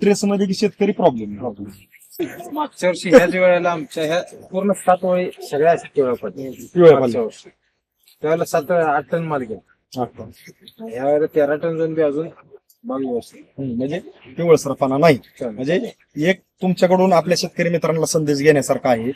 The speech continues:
Speaker 1: बाग पूर्ण तुटून जाऊन ट्रेस मध्ये आलेली नाही. बाकीच्यांच्या जर बागा बघितल्या तर बाग तुटल्यानंतर ट्रेस मध्ये असती, सरांची बाग ट्रेस मध्ये नाही.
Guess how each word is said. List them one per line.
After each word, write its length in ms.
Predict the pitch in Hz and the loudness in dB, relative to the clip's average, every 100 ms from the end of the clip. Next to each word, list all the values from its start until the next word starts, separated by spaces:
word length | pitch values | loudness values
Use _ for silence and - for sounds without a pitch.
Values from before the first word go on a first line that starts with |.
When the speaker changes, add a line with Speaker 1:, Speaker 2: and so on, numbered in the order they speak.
| - _ _ - | -10 _ _ -2
Speaker 1:
बाग 340 | 123 151 175 | 6 10 10
पूर्ण 540 | 190 _ _ 165 170 185 | 8 _ _ -6 -2 -2
तुटून 360 | 180 165 170 | -2 -4 -2
जाऊन 260 | 156 156 170 - | 2 4 2 -2
ट्रेस 260 | 160 165 170 | -2 -2 0
मध्ये 220 | 165 156 | 0 4
आलेली 320 | 143 147 143 | 6 6 4
नाही. 160 | 143 175 - _ - | 2 -2 -6 _ 2
बाकीच्यांच्या 580 | 143 147 151 156 151 165 | 4 4 4 0 0 0
जर 120 | 180 | 6
बागा 280 | 180 170 156 | 10 10 8
बघितल्या 440 | 160 143 117 123 147 _ _ - | 4 2 -2 -4 -6 _ _ -12
तर 80 | 139 | -4
बाग 180 | 131 170 - | 4 4 2
तुटल्यानंतर 480 | 180 165 156 151 147 | -4 2 2 2 0
ट्रेस 320 | - 214 - | 6 6 6
मध्ये 180 | 165 139 | 2 0
असती, 260 | - 127 | 0 -6
सरांची 380 | 131 143 143 139 | 0 2 2 0
बाग 100 | 135 - | -4 -4
ट्रेस 220 | 170 156 | -4 -2
मध्ये 160 | 147 120 | -2 -2
नाही. 180 | 117 | -4